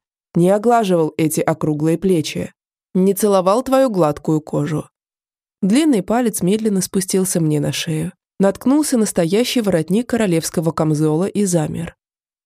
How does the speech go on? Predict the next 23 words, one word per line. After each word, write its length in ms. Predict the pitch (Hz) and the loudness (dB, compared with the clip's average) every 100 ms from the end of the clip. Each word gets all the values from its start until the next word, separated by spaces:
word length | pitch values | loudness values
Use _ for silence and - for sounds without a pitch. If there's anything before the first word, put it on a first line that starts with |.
| - | -2
«Мы 140 | 185 190 | 0 2
попробуем, 540 | 196 208 277 254 214 | 2 2 2 2 2
моя 200 | 190 170 | 2 2
красавица, 640 | 165 165 - 143 127 - 131 | 0 -2 -2 -4 -4 -4 2
да?» 260 | 175 226 _ _ _ _ - | 2 0 _ _ _ _ -4
В 100 | 180 | 0
его 260 | 196 202 | 2 0
голосе 420 | 190 262 285 - | 2 2 2 0
прорезались 640 | 233 226 220 220 220 202 - | 0 0 2 0 0 -2 -2
низкие 400 | 165 196 - 196 | -2 -2 -2 -2
бархатистые 720 | 180 - 151 147 - 156 143 | -2 -2 -4 -4 -4 -2 -2
ноты. 400 | 143 151 175 185 _ _ _ | -2 -6 -10 -12 _ _ _
И 80 | - | 0
никуда 380 | 175 175 214 269 | 0 0 0 2
не 160 | 269 | 0
делись, 480 | 233 202 151 151 - _ _ | 0 0 0 -4 -10 _ _
когда 360 | - 170 180 180 | -2 2 2 0
он 200 | 240 302 | 2 0
с 80 | 294 | 0
той 180 | 196 202 | 0 2
же 140 | 185 | 0
интонацией 720 | 180 165 160 156 160 - 165 165 | 0 0 0 -2 -2 -2 -2 0
изрек: 400 | 185 170 - - | -2 -2 -4 -12